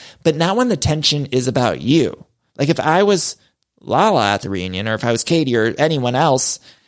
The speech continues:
and there was all that tension about the scandal, like, I'd be giggling then. But w-, with her giggling, it was so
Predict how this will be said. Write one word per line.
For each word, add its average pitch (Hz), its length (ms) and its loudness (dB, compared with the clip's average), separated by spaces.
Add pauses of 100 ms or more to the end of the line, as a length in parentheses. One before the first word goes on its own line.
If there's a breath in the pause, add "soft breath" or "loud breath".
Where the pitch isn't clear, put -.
(220 soft breath)
and 143 100 0
there 147 60 4
was 135 120 2
all 135 80 2
that 117 180 0
tension 143 380 0
about 131 160 2
the - 60 -8
scandal, 165 440 0
like, 127 180 -2
I'd 135 160 0
be 143 120 2
giggling 110 480 -2
then. 110 480 -2 (600 soft breath)
But 139 380 -2
w-, - 240 -6 (300)
with 147 140 0
her 180 260 2
giggling, 139 400 2
it - 80 -6
was 131 100 -2
so 143 100 2